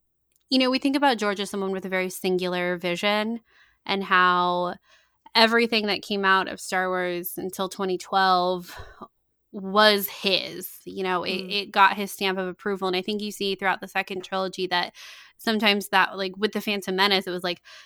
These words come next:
Speaker 1: nothing could be done without his stamp of <laughs> approval. And it's like, okay, like, we gotta, we gotta loosen the reins here a little bit, just, just a smidge. <laughs> Um, but the creators who were working on these shows talk about how there was a lot of freedom to just, like, throw ideas around. And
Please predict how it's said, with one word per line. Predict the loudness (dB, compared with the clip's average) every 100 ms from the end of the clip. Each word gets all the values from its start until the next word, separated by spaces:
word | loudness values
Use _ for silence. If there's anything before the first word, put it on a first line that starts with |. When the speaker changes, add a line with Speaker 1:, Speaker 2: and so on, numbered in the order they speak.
| _ -8
Speaker 1:
nothing | 0 2 2 4 4 4
could | 2 0
be | 0
done | 0 0
without | 2 2 0
his | -4
stamp | -4 -4 -2
of | -4
<laughs> |
approval. | -2 0 0 0
And | -2
it's | -2
like, | -4 -6 -6 -8
okay, | -4 -4 -6
like, | -8
we | -6
gotta, | -2 0 0
we | 0
gotta | 2 4
loosen | 4 2 0
the | 2
reins | 2 2
here | 0
a | -2
little | -4 -8 -8
bit, | -8 -10 -12
just, | -16 -16 -18 -16
just | -12 -10
a |
smidge. | -12 -10 -8 -10 -4 -2
<laughs> | 2 2 2 -2 -4 -2 -2 4 4 4
Um, | 0 -4 -12 -20 -20 -20 -6
but | 2 2 0
the | 2 4 4
creators | 0 -2 0 2 2 2 0 -4 -12 -6
who | -2
were | -2
working | -2 0 0
on | 0
these | -2
shows | -2 -4 -4
talk | -2 -2
about | 0 2
how | 2
there | 2 2
was | -2
a | 0
lot | 0
of | 0
freedom | -4 -2 0 -2
to | -4
just, | -8 -6
like, | -8
throw | -10 -6 -2 0 0
ideas | -2 -6 -6 -6
around. | -6 -2 -2 -2 -6 -8
And | -4 -2 -2